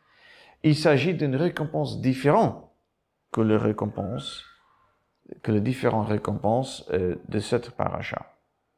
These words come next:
Ah, et c'est pour ça, la reine Sarich Rashi le Faresh qui gam kan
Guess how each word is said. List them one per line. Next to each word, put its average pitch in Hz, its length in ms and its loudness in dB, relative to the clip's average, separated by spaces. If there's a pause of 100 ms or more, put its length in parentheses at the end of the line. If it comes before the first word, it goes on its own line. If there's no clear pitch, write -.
(880)
Ah, - 420 0
et - 80 -4
c'est - 200 -8
pour - 160 -4
ça, 185 600 6
la 110 120 6
reine 151 260 -4
Sarich 139 360 -4
Rashi 147 380 -4
le 135 100 -4
Faresh 139 420 -2
qui 110 120 -8
gam 156 240 -2
kan 175 220 -2